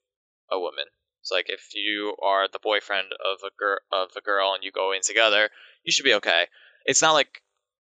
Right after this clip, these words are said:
strictly enforced as far as I know. Um, it's, again, just those, like, evil eyes. Like, they'll just be like,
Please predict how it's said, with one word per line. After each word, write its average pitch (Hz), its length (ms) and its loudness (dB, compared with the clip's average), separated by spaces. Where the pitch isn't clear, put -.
strictly - 580 0
enforced 87 500 -2
as - 100 -2
far 87 180 -2
as 92 120 -4
I 90 180 -2
know. 95 480 0
Um, 98 180 4
it's, - 160 -4
again, 117 240 2
just 101 160 -8
those, 101 160 -2
like, 98 200 0
evil 110 280 -6
eyes. 87 220 2
Like, 85 100 -8
they'll 98 100 -10
just - 140 -12
be - 100 -4
like, - 140 -2